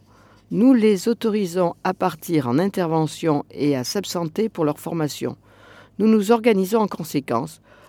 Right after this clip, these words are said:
d'autant que leurs absences restent limitées. Est-ce contraignant pour un employeur ? Nous avons au contraire beaucoup à y gagner. C'est rassurant.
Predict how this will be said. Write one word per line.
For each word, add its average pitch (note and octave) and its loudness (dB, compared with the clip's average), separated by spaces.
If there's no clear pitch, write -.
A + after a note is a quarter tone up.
d'autant F#3+ 0
que D3 -4
leurs D#3 0
absences E3+ -2
restent E3+ -2
limitées. D3 -4
Est-ce G3 2
contraignant F3+ 0
pour G3 -6
un F3+ 0
employeur ? F3 -2
Nous C4+ 6
avons F#3 2
au F3+ 0
contraire F3+ -6
beaucoup B3 4
à F#3+ 2
y F#3 -4
gagner. D#3+ 0
C'est - 0
rassurant. C3+ 0